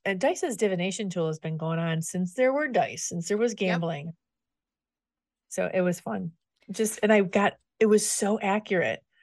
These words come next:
Speaker 1: 'Cause when I was playing, writing this book, I would, I would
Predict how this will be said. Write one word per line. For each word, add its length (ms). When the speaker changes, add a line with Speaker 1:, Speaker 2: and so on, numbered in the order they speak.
Speaker 1:
'Cause 180
when 120
I 80
was 180
playing, 540
writing 260
this 160
book, 200
I 80
would, 160
I 100
would 280